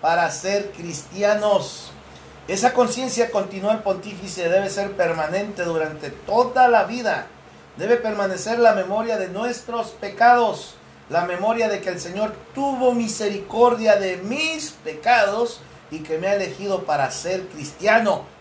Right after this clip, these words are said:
para ser apóstol. Como ejemplo, el pontífice,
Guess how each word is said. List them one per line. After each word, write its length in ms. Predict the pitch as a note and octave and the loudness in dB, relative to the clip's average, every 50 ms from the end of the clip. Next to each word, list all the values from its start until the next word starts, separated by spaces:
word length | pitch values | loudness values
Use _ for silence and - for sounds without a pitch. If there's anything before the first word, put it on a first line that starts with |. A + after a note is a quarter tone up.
| - - | -18 -14
para 200 | - A2+ A2+ - | -14 -12 -12 -12
ser 360 | - - C#3+ F3 G3 G3 G3 - - - - - - - | -14 -10 -8 -6 -6 -6 -8 -12 -16 -20 -20 -20 -12 -10
apóstol. 800 | A2 A2+ - - - G#3 G#3+ - D3+ - - - - A2+ G#2 G#2 G2+ - - - - - - - - - - - - | -10 -10 -10 -8 2 4 4 4 4 0 -10 -14 -14 -14 -14 -14 -16 -20 -20 -20 -20 -20 -20 -20 -20 -20 -20 -4 -2
Como 260 | E3 E3 F#3 F#3 - - - - - - - - | -2 0 0 -2 -2 -4 -12 -18 -20 -20 -8 -6
ejemplo, 600 | F3 F3 - A3+ B3 B3 - - G#3 G3+ G3+ - | -6 -4 2 2 2 2 2 0 0 0 0 0
el 140 | F3 F3+ F3 | -4 -4 -4
pontífice, 760 | F#3 F3 F3 F3 A3 G#3+ - - G#3 F3+ E3+ F#3+ F#3 - | -4 -6 -6 -6 -10 -10 -8 -8 -10 -8 -6 -6 -6 -6